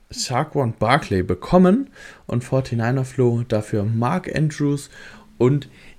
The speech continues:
Elijah Mitchell. Dazu hat er noch geschrieben, hatte Walker und Stevenson im Team, letzterer ist mittlerweile schon wieder weg, konnte daher Saquon entbehren und habe es nicht mehr geschafft,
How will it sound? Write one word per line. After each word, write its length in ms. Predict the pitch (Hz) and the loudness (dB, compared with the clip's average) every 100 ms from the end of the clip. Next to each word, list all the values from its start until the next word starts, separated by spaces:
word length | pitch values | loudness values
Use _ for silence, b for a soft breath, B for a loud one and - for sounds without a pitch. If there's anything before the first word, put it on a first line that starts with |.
| - | -6
Elijah 720 | 110 110 104 113 120 110 110 131 - | -4 -2 -4 -4 -4 -4 -6 -10 -14
Mitchell. 760 | 107 107 156 - - 95 90 123 b b _ | -8 -2 -2 -4 -6 -4 -6 -10 b b _
Dazu 280 | 107 - 170 | -8 -6 -6
hat 120 | 165 | -4
er 60 | |
noch 180 | 160 156 | -6 -6
geschrieben, 500 | 147 - 156 143 139 B B - | -10 -8 -6 -6 -8 B B -8
hatte 380 | 196 190 165 131 | -8 -6 -6 -2
Walker 320 | 147 180 151 | -4 -2 -4
und 100 | 127 | -4
Stevenson 600 | - 170 180 151 147 135 | -6 -6 -2 -2 -2 -4
im 160 | 113 | -4
Team, 320 | - 170 180 170 B B | -4 -4 -4 -6 B B
letzterer 400 | - 147 - 143 | -4 -4 -6 -6
ist 140 | 120 135 | -6 -4
mittlerweile 560 | 139 135 117 113 113 | -6 -6 -6 -4 -6
schon 200 | - 107 | -8 -8
wieder 280 | 110 104 101 | -8 -8 -4
weg, 260 | 143 180 - B B - | -4 -4 -16 B B -6
konnte 320 | 135 151 131 | -4 -4 -4
daher 240 | 117 107 | -4 -6
Saquon 500 | - 135 139 - 131 | -6 -8 -6 -4 -4
entbehren 540 | 90 110 131 147 156 156 B - | -4 -2 0 2 0 -4 B -12
und 100 | 117 | -8
habe 140 | 120 | -6
es 160 | 123 - | -8 -4
nicht 260 | 147 151 123 | -6 -4 -8
mehr 100 | 107 | -6
geschafft, 540 | 104 - 135 - | -6 -6 -6 -8